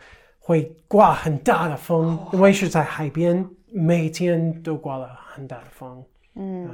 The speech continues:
Speaker 1: 呃，呃，呃。
Speaker 2: <laughs> 想起来都冷。
Speaker 1: Yeah，呃，对。
Speaker 2: <laughs> 你在天津待了多久？
Speaker 1: Yeah。呃，一年。
Speaker 2: 哦，才一年。
Speaker 1: 一，一年，呃，不到一年，好，
Speaker 2: 哦。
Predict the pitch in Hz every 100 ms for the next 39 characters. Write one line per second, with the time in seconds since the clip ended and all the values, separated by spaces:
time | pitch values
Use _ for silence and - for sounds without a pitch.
0 | 117 117 - _ _ - 185 196 147 -
1 | - - - 156 151 190 320 - 214 214
2 | 214 190 196 202 190 214 247 160 160 170
3 | 165 170 196 170 190 185 - 233 175 -
4 | - - - - - - - - - 220
5 | 254 262 240 240 233 214 208 190 190 190
6 | 127 - _ _ _ _ - - 226 196
7 | 143 139 143 - _ 190 160 214 202 214
8 | 202 202 190 - 190 185 170 151 139 143
9 | - _ - 147 165 165 208 175 175 156
10 | 139 131 120 160